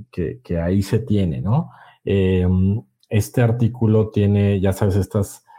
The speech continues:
hablando de funcionalidades para que uno se involucre con lo que lee, eh, de tuitear algunas frases de, del propio artículo. Y viene en el artículo del Digital Brand Institute una, una frase que me encantó que dice,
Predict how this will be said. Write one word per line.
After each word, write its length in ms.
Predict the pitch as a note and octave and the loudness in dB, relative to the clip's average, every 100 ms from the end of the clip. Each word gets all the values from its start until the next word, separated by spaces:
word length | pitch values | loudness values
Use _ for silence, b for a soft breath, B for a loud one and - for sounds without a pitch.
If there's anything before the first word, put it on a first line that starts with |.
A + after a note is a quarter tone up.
| B | B
hablando 360 | - G#2+ A#2+ A#2+ | 0 2 4 4
de 60 | - | 2
funcionalidades 680 | G2 G#2+ G2 F#2+ G#2 G#2+ | 0 2 2 4 4 2
para 260 | - G2 F2+ | 0 -2 0
que 100 | G#2 | 0
uno 120 | G2+ | 0
se 120 | - | 0
involucre 440 | F#2 E2+ F#2 G#2 G2 | 0 0 0 0 0
con 160 | E2+ | -2
lo 100 | D#2+ | -2
que 120 | - E2+ | -2 0
lee, 240 | F2 G2 b b b b - | 0 -2 b b b b -8
eh, 380 | F2+ D2+ B1 G#1+ G#1 A1+ - - - | -2 0 -2 -4 -8 -14 -16 -20 -8
de 260 | F#2 F#2 F2+ - A2+ | 0 0 -2 -6 -6
tuitear 400 | - G2+ A2+ A2 | 0 0 2 2
algunas 500 | A2 G#2 A2 G#2 - | 2 2 4 2 0
frases 500 | - G2+ F#2 - F2+ | -2 -2 0 -2 -2
de, 220 | F#2 E2 D#2 | -2 -4 -6
del 260 | E2+ D#2+ | -8 -8
propio 300 | - F2+ G2+ | -4 -2 -2
artículo. 440 | F2+ F#2+ F#2+ G#2 b b b b _ _ | -2 -2 -2 -2 b b b b _ _
Y 520 | A2+ A#2 A#2 A#2 A#2+ B2 | 0 4 4 4 4 2
viene 720 | A#2+ A2 B2 A2+ C3 D3+ D#3 | 0 0 0 2 2 4 4
en 120 | D#3 | 4
el 140 | C#3 A#2 | 4 2
artículo 580 | G#2+ C3 B2 C3 B2+ | 2 -2 0 2 2
del 360 | B2 A2 G#2+ G2+ | 4 4 4 2
Digital 420 | A2+ A#2+ A#2+ A#2 | 2 2 2 2
Brand 280 | A2+ A#2 A#2+ | 2 2 4
Institute 520 | A#2 - B2 A#2+ B2 - | 2 0 -2 -2 -2 -4
una, 520 | A2+ A#2 A2+ A2 G#2 - - | 0 2 2 2 0 -2 -4
una 300 | G#2+ A2+ G#2 | 0 0 0
frase 320 | - G2 A2+ | -4 -8 -8
que 100 | - | -8
me 100 | F2+ | -8
encantó 340 | F2 F2 G#2 - | -8 -8 -6 -2
que 100 | G2+ | -2
dice, 260 | G2+ G#2+ | -2 -4